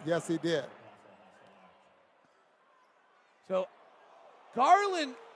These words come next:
Speaker 2: trying to get free of Alexander Walker, shoves him. That's the offensive foul. And it shoves him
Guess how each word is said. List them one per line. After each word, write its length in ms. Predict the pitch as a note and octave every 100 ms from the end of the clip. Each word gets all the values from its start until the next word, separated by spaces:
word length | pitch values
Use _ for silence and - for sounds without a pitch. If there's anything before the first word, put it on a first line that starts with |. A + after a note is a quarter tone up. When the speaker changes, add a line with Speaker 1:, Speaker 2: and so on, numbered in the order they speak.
| -
Speaker 2:
trying 220 | C#4+ E4
to 80 | D4+
get 160 | C4
free 260 | - E4 F4
of 80 | D4
Alexander 460 | C#4 C#4+ A#3 C4
Walker, 280 | B3 A3+ G3
shoves 600 | - - - E4 E4 G#3
him. 140 | E3+ C3+ -
That's 320 | B3+ E4+ -
the 80 | C#4
offensive 540 | C#4 C4 C4 A3 G#3+
foul. 340 | A#3+ G3+ C3 - - - - - - - -
And 120 | A3+ A#3+
it 120 | A3+ - -
shoves 340 | E4 G4 -
him 120 | G4